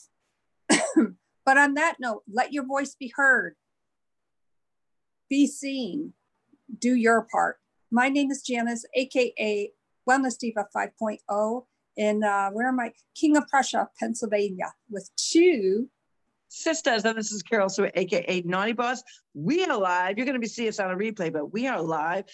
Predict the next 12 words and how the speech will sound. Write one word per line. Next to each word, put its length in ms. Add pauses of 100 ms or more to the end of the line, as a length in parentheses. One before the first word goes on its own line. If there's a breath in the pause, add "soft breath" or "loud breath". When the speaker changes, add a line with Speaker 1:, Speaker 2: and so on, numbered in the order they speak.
(180 loud breath)
Speaker 2:
and 140
we're 160
ready 240
to 100
kick 340
off 300 (520)
Trending 380
Thursday 460
with 160
being 180
trendsetters 720 (140)
ourselves. 680